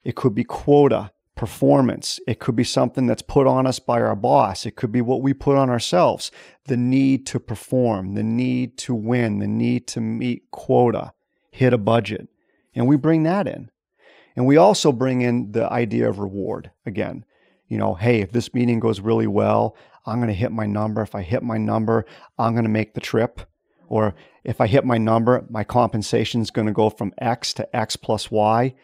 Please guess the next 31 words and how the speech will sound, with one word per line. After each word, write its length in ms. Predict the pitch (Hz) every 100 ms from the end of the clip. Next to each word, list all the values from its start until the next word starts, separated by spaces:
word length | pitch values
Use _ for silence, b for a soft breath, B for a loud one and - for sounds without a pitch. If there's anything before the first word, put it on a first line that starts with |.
| b b b b b
Those 300 | 127 185 190
are 80 | 185
things 400 | - 151 147 120
that 80 | 117
are 80 | 107
conscious 580 | - 127 131 - 113
and 80 | 117
subconscious 680 | - 160 - 117 107 - -
that 160 | - 110
we 100 | 113
bring 320 | 107 117 131
in 160 | 175 110
if 140 | -
we're 80 | 104
not 200 | 107 107
careful. 520 | - 180 - - 156 _ _ _ b b b b b b -
Continuing, 580 | 131 131 208 233 180 131
like, 200 | 123 - _
there 260 | 131 123 -
are 60 | 110
five 580 | - - 156 165 170 - _
other 320 | 131 135 135
things 360 | 107 - 117 104
that 80 | 107
we 100 | 113
bring 320 | 98 110 110
in 220 | 113 104
that 140 | 101
we 120 | 113 113
call 300 | - 107 92
outcomes. 760 | 104 101 - 104 - - -